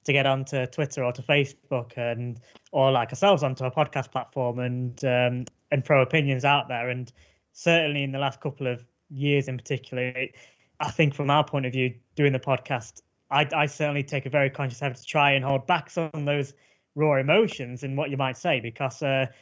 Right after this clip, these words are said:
you don't always know the full story. You don't know, as, as supporters, you don't know exactly what's going on in the background until,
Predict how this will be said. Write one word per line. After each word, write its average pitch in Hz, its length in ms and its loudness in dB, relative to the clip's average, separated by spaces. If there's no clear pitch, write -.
you 156 80 -2
don't 165 220 2
always 151 400 0
know 147 160 0
the 139 80 0
full 147 300 -4
story. 151 320 2
You 131 60 4
don't 147 140 2
know, 139 320 0
as, - 200 -4
as - 140 -6
supporters, 143 800 2
you 131 100 -4
don't 160 320 4
know 147 160 6
exactly 139 380 4
what's 127 160 -4
going 135 320 2
on 139 100 0
in 131 80 -2
the 113 80 -2
background 131 480 -2
until, 131 560 2